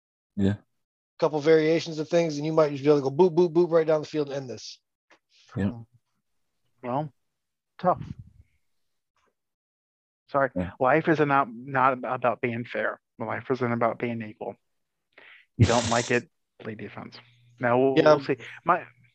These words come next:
Speaker 3: my thought is it probably won't even matter. There probably won't even be an overtime game in the playoffs th-, this year just because of this rule.
Speaker 2: I mean, did you watch last year's postseason?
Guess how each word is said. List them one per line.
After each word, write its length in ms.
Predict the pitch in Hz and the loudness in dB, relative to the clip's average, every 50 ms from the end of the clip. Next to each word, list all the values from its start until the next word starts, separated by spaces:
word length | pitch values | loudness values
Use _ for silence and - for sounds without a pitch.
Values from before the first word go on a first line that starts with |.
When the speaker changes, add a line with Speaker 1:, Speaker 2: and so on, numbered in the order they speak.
| _ _ _ _ - | _ _ _ _ -20
Speaker 3:
my 320 | - - 143 151 160 151 | -16 -8 -2 0 0 2
thought 260 | - 170 170 170 165 156 | 4 4 4 6 6 4
is 100 | 143 143 | 4 2
it 120 | 139 131 | -2 -4
probably 300 | - 143 143 143 147 139 | -2 0 0 2 2 2
won't 120 | 135 135 135 | 0 0 -2
even 200 | 127 123 120 113 | -2 -4 -4 -6
matter. 320 | 107 101 95 101 - - _ _ _ _ _ - | -6 -6 -8 -10 -14 -16 _ _ _ _ _ -10
There 100 | 131 127 | -8 -6
probably 240 | 117 - 175 180 175 | 0 2 4 4 6
won't 160 | 165 160 156 | 4 4 4
even 220 | 143 135 131 127 | 2 0 0 0
be 120 | 127 135 135 | 0 2 2
an 80 | 123 | 2
overtime 440 | 120 107 110 113 - 117 113 113 110 | 2 0 -2 -4 -6 -6 -6 -6 -6
game 240 | 107 110 110 107 107 | -6 -6 -6 -6 -6
in 80 | 104 101 | -6 -8
the 60 | 104 | -10
playoffs 500 | - - - 117 117 113 113 107 107 - - - _ _ - | -14 -12 -8 -6 -4 -4 -4 -6 -8 -8 -14 -20 _ _ -6
th-, 160 | 123 117 117 | -4 -4 -4
this 240 | 117 120 110 - - | -4 -6 -8 -6 -6
year 180 | 110 107 107 - - - - - - - | -6 -6 -6 -8 -10 -16 -20 -18 -8 -2
just 160 | 151 151 - | -2 -2 0
because 280 | - 147 - 135 127 117 | 0 -2 0 0 2 2
of 100 | 120 110 | 0 -2
this 180 | 110 104 - | -2 -8 -10
rule. 220 | 104 104 120 - _ _ _ _ _ _ _ _ _ _ _ _ _ _ _ _ _ - - _ - _ _ _ _ _ _ _ _ _ _ _ _ _ _ _ _ _ _ _ - 131 | -10 -12 -12 -12 _ _ _ _ _ _ _ _ _ _ _ _ _ _ _ _ _ -20 -20 _ -20 _ _ _ _ _ _ _ _ _ _ _ _ _ _ _ _ _ _ _ -16 -14
Speaker 2:
I 40 | |
mean, 340 | 131 131 127 127 123 113 101 110 | -12 -10 -10 -12 -12 -16 -18 -16
did 180 | 120 123 123 | -16 -12 -6
you 80 | 139 139 | -2 0
watch 400 | 143 147 139 - - - - 113 | 0 0 0 -2 -8 -12 -6 -4
last 320 | 120 127 131 123 - - | -2 -2 -2 -4 -10 -12
year's 140 | 143 135 123 | -14 -14 -12
postseason? 500 | - - 143 135 - 160 160 151 170 165 | -10 -8 -8 -8 -8 -10 -12 -12 -14 -18